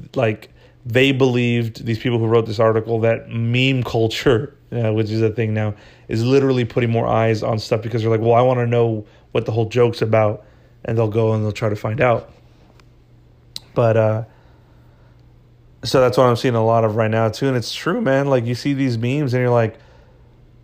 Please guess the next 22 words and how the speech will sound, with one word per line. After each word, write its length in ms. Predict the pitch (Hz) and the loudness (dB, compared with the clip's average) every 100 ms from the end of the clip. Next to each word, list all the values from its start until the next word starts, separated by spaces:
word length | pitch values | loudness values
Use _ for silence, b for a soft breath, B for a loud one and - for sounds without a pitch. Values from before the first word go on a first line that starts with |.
| _ _ | _ _
"What 180 | 110 135 | -8 -6
is 280 | 131 160 117 | -4 -4 -2
this?" 520 | 113 95 - - - _ - _ _ - | -2 -4 -6 -10 -16 _ -20 _ _ -10
Like, 420 | - 113 107 - - _ _ _ _ - - | 2 2 2 -4 -20 _ _ _ _ -20 -8
what, 280 | 120 127 120 | 0 2 4
I, 480 | 120 131 131 127 | 4 6 6 4
I 20 | 123 | 2
don't 300 | 127 127 127 | 0 -2 0
know, 140 | 127 | 0
and 300 | 131 139 135 - | 0 -2 -4 -6
I 200 | 147 160 - | -2 -2 -4
will 220 | 147 151 | -4 -4
probably 480 | 135 160 175 160 151 | 0 2 2 2 0
eventually 360 | 120 127 131 | 0 -2 -2
watch 360 | 113 117 120 117 | -2 0 0 0
it. 60 | 120 | -4
I'm 100 | 117 | -2
pretty 160 | 143 | -4
sure 160 | 127 131 | -2 -4
it's 80 | 120 | -4
a 60 | |
great, 380 | 107 120 117 - | -2 -2 -2 -6